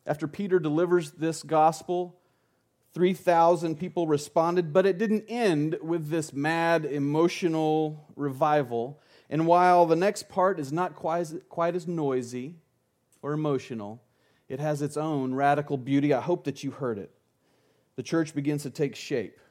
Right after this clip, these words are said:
and it grows every day. Paul uses language in First Corinthians and Ephesians,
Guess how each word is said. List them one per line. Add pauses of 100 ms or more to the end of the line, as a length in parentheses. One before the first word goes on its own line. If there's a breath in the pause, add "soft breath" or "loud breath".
(880)
and
it
grows
every
day.
Paul
uses
language
in
First
Corinthians
and
Ephesians,